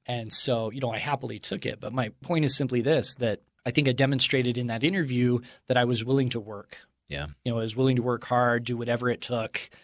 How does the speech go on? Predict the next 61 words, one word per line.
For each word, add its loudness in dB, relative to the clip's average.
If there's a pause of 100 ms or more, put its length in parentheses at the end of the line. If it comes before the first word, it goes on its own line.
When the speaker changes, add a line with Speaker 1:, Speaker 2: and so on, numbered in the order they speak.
(300)
Speaker 1:
to 4
be -2
successful. -6 (340)
And -8
they 2
took 2
a 4
chance -2
on -4
me. -6
I'm -4
sure 0
they -4
thought, -2
"Ah, 4
whatever, 0
we'll -4
give -6
this -6
guy -2
ninety -8
days -4
and -12
we'll -14
see. 0
Speaker 2:
<laughs> -6
Speaker 1:
You 2
know, 0
if -4
he 2
can't -2
really -2
hack, -4
he, -6
he -2
might -2
wash -2
out. -2
That's -8
fine. 2
It's -10
no -12
skin -6
off -6
our -8
nose. -6
We're -2
paying 0
him 0
the 0
minimum -2
anyway." -2 (420)
Speaker 2:
Yeah. -6 (400)
Speaker 1:
But, 0
you -2
know, 0
I 0
was 2
willing -4
to -8
work. -16